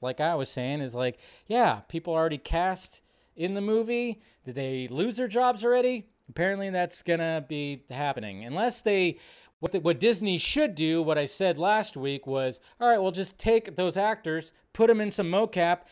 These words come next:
and make 'em mystical creatures. But keep 'em in there.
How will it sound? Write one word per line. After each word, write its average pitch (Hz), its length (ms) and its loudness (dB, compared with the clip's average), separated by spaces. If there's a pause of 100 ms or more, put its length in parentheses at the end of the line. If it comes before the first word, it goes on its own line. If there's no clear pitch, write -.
(120)
and 170 180 -2
make 208 240 -2
'em 190 300 -2 (200)
mystical 190 460 -6
creatures. 170 640 -4
But 139 380 -4 (440)
keep 185 220 -4
'em 208 120 2
in 247 140 4
there. 139 300 4